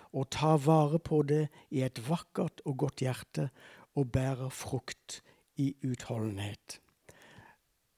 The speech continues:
Her ser vi at ordet er noe som kan stjeles ifra oss. Derfor er det viktig at vi lar oss, ehm, ikke lure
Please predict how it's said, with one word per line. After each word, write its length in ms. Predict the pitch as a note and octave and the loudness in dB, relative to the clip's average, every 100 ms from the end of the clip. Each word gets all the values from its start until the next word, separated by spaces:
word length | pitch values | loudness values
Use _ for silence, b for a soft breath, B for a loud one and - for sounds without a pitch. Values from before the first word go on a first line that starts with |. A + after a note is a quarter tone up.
| _ _ _ _ _ _ _ _ - | _ _ _ _ _ _ _ _ 6
Her 200 | D3 E3 | 8 10
ser 300 | - F3+ F#3 | 10 10 10
vi 180 | E3 D3 | 8 4
at 220 | D3+ - - | 0 -2 -2
ordet 540 | F#3 E3+ F3+ F3+ F3+ D#3+ - _ _ b b b b b - | 2 4 6 6 6 4 -6 _ _ b b b b b 2
er 240 | C#3+ D#3+ | 8 10
noe 360 | E3+ C#3+ B2+ C#3+ | 10 8 6 0
som 180 | - C3+ | 0 -2
kan 220 | - B2 | -2 -4
stjeles 640 | - - D3 B2+ C3 - | -4 2 2 2 -2 -4
ifra 400 | C3+ A#2+ - G#2 F#2+ | -6 -8 -6 -6 -8
oss. 360 | - - - - b b b - | -8 -8 -10 -16 b b b 0
Derfor 360 | D3 - E3 - | 0 4 4 6
er 120 | D#3+ | 4
det 160 | D3+ C#3+ | 4 2
viktig 420 | D3+ - - E3 - | 0 -2 -2 -2 -2
at 100 | C3+ - | -4 0
vi 140 | C3+ | 2
lar 480 | C3 C3+ D3 E3 D3+ - | 4 4 4 4 2 -2
oss, 440 | C#3 - - - b b b b b b b C4 | 0 0 -4 -8 b b b b b b b -8
ehm, 460 | D3+ C3+ C3 B2 A2 - - | -2 0 -2 -4 -10 -16 -6
ikke 220 | - - | 0 4
lure 500 | E3+ F3 D#3 C3+ A#3 | 6 6 6 4 0